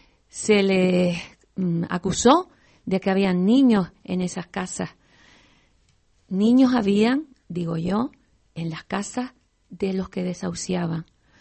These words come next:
A niños y a ancianos, a mujeres mayores, a mujeres de, y hombres de todo tipo,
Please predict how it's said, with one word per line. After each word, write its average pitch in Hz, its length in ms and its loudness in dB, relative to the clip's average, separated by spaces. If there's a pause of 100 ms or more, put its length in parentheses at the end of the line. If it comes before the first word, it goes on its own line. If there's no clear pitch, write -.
(340)
A 185 140 -2
niños 202 560 4 (200)
y 175 120 -6
a 170 120 -4
ancianos, 208 680 2 (1040)
a 180 140 -4
mujeres 180 520 -2
mayores, 208 680 4 (340)
a 175 80 -4
mujeres 180 400 -2
de, 175 320 -2
y 180 220 -2
hombres 185 300 0
de 175 100 -4
todo 180 260 0
tipo, 240 380 2